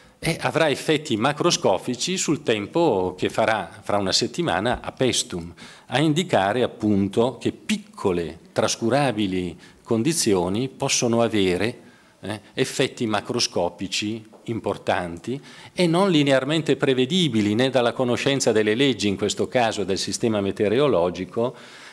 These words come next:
né dalla descrizione del sistema meteorologico nel tempo T X che abbiamo considerato. Badate bene, tutto questo non equivale affatto all'impossibilità di dire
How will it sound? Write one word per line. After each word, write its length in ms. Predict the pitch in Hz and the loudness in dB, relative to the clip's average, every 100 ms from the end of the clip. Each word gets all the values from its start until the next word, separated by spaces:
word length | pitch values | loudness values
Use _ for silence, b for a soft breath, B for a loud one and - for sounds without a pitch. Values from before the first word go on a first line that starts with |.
| B | B
né 140 | 123 | 0
dalla 280 | 113 117 113 | 2 4 4
descrizione 960 | 98 - - 143 - 101 90 104 127 95 | 2 0 0 0 2 2 2 2 2 0
del 100 | 87 | -2
sistema 460 | 101 - 113 98 | -2 -2 0 0
meteorologico 1080 | 92 - 101 113 120 80 76 92 117 110 104 | -2 0 2 4 4 2 0 -4 0 0 0
nel 260 | 107 120 - | 0 -2 0
tempo 360 | 87 90 90 | -4 -2 -6
T 280 | 82 131 82 | -4 -4 -4
X 340 | - - 92 - | -4 -4 -4 -2
che 140 | 117 | 0
abbiamo 400 | 98 82 80 82 | 0 -2 -2 -4
considerato. 880 | 92 82 87 82 78 76 - - 80 B B B B B B B B B B _ - | -4 -4 -4 -6 -10 -10 -14 -18 -20 B B B B B B B B B B _ 0
Badate 380 | 165 190 175 123 | 2 2 0 2
bene, 340 | 120 107 110 | 2 2 0
tutto 300 | 202 196 180 | -2 0 0
questo 480 | 135 104 90 - 117 | 0 -2 -2 0 2
non 180 | 139 147 | 4 2
equivale 460 | 147 131 175 180 | 0 -2 0 0
affatto 580 | - - 160 160 - 117 | -2 -2 -2 -2 -2 0
all'impossibilità 1200 | 104 104 127 117 120 - 113 110 104 98 131 139 | 0 2 0 2 0 0 0 -2 0 0 0 0
di 140 | 117 | 0
dire 460 | 101 127 120 90 | 0 2 2 0